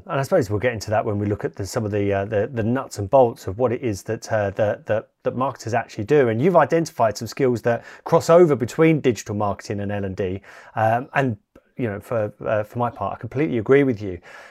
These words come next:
And now you begin with personas and segmentation. What can L E,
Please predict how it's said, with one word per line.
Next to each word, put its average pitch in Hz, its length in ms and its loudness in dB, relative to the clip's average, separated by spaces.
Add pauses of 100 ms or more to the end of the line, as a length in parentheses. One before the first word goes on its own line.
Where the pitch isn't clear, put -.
And 156 100 2
now 180 100 6
you 175 160 6
begin 208 360 4
with 202 160 4
personas 151 560 2
and 123 120 -4
segmentation. 127 880 0 (300)
What - 160 -6
can 247 240 -6
L 156 220 2
E, 139 180 2